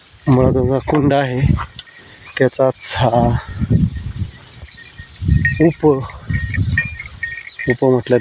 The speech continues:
तरी, छोटासा कुंड असं म्हटलं तरी चालेल. वरती पार डॅम दिसतोय, बंधारा, केटीवेर. पहा, तुम्हाला मी झूम करून दाखवतो, केटीवेर बंधारा दिसतोय वर. हां, हे पहा,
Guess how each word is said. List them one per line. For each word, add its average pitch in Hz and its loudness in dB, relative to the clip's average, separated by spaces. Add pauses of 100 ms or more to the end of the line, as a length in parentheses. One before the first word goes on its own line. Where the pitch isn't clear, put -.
तरी, 123 4
छोटासा 123 0
कुंड 123 2
असं 120 2
म्हटलं 113 0
तरी 110 0
चालेल. 117 0
वरती 120 2
पार 120 2
डॅम 120 2
दिसतोय, 123 0 (1400)
बंधारा, 120 2
केटीवेर. 120 2 (1500)
पहा, 113 2
तुम्हाला 113 2
मी - 0
झूम 113 2
करून 113 0
दाखवतो, 110 2
केटीवेर 113 2
बंधारा 113 2
दिसतोय - 4
वर. 113 2 (1700)
हां, 107 -6
हे 113 -6
पहा, 110 2